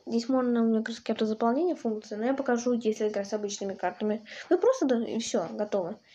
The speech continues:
Если у вас есть сверху короли и других карт никаких нет,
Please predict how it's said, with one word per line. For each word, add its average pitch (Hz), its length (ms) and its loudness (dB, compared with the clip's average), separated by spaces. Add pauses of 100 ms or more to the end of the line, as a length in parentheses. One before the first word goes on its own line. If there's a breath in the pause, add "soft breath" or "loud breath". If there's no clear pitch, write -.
(220 loud breath)
Если 262 220 4
у 277 60 6
вас 262 220 2
есть 220 180 2
сверху 226 300 2
короли 214 480 2
и 269 40 0
других 220 320 2
карт - 260 -4
никаких 202 440 -4
нет, 285 340 -4